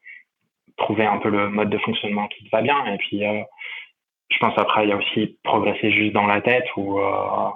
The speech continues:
ou surtout sur des sports d'endurance, c'est important. Et en fait, euh, le cerveau humain, il est que, euh, c'est quelque chose absolument d'infini. Et en fait, euh, avant d'arriver à creuser, euh,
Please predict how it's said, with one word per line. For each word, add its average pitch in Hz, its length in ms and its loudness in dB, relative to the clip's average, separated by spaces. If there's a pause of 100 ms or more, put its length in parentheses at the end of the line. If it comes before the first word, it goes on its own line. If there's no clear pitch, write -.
(140)
ou 107 80 0
surtout 107 300 2
sur 104 180 2
des 101 120 0
sports 107 220 2
d'endurance, 104 460 2
c'est - 60 0
important. 101 520 2 (460)
Et 107 140 0
en 95 100 4
fait, 117 240 0
euh, 101 480 2
le 104 220 -2
cerveau 104 380 2
humain, 107 300 0
il 95 240 -2
est 101 120 -2
que, - 100 -4
euh, - 360 -2 (420)
c'est 107 80 -4
quelque - 180 -4
chose 104 260 -2 (240)
absolument 104 520 0
d'infini. 110 480 -2 (600)
Et 107 100 2
en 101 100 0
fait, - 240 0
euh, 101 420 0
avant 110 300 2
d'arriver 107 320 4
à 107 100 2
creuser, 110 480 0
euh, 104 80 0